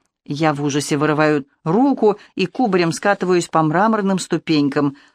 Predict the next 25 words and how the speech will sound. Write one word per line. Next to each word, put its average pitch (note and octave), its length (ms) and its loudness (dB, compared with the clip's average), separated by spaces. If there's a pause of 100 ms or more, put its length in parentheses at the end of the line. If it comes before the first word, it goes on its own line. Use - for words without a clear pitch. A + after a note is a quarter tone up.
(260)
Но D3+ 120 0
на D#3 120 0
следующей D#3 400 -2
площадке E3+ 540 -2
кто-то E3+ 240 -2
снова C4 320 2
цепляется D3+ 580 0
за D3+ 80 0
меня. D#3+ 380 2 (260)
"Эй, F#3+ 400 0 (240)
не G3 180 0
можете C4+ 380 0
сказать, F3 380 0
в - 40 -14
каких G3 300 -2
благотворительных G3 720 -2
магазинах F#3+ 500 0
отовариваетесь?" D#3 920 0 (400)
Это C#4 180 -2
девушка, E3 480 0
которую E3 380 0
я E3 120 2
вообще E3+ 320 0
вижу D#3+ 260 0
впервые. F#3+ 680 0